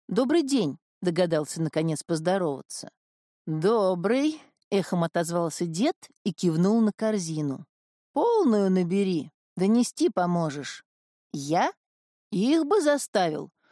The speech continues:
Да у вас тут, смотрю, недопонимание приключилось». Я пожал плечами и принялся срывать яблоки. Мне было безразлично, куда идти, лишь бы не во дворец.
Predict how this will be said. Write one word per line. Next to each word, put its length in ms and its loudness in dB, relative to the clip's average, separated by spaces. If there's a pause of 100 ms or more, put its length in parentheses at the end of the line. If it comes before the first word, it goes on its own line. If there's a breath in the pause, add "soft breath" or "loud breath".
(180 soft breath)
Да 180 2
у 120 4
вас 260 2
тут, 180 -4
смотрю, 640 0 (240)
недопонимание 1120 2
приключилось». 960 -6 (680)
Я 220 2
пожал 340 0
плечами 540 0
и 60 2
принялся 560 0
срывать 420 -2
яблоки. 640 -6 (300)
Мне 240 2
было 260 2
безразлично, 800 0
куда 340 0
идти, 400 -8 (220)
лишь 240 4
бы 140 2
не 100 4
во 80 2
дворец. 600 -2